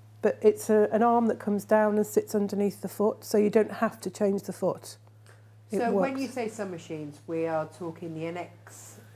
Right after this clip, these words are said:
Speaker 1: Yes,
Speaker 2: and
Speaker 1: the
Speaker 2: the
Speaker 1: one I,
Speaker 2: U X.
Speaker 1: the lovely one I've got in my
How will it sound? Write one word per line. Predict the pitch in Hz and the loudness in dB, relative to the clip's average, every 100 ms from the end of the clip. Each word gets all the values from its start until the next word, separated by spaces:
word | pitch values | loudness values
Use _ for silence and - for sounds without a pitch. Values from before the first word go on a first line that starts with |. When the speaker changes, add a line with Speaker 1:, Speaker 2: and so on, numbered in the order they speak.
| - | -2
Speaker 1:
Yes, | 190 170 - - - | -2 -2 -10 -12 -6
Speaker 2:
and | 165 | -2
Speaker 1:
the | |
Speaker 2:
the | 208 | 0
Speaker 1:
one | |
I, | 160 | 0
Speaker 2:
U | 156 | -2
X. | 151 - | -4 -10
Speaker 1:
the | 220 208 | -4 -4
lovely | 202 202 | -4 -4
one | 202 | -4
I've | 196 185 | -4 -4
got | 208 196 | -6 -6
in | 190 | -8
my | 190 190 | -6 -8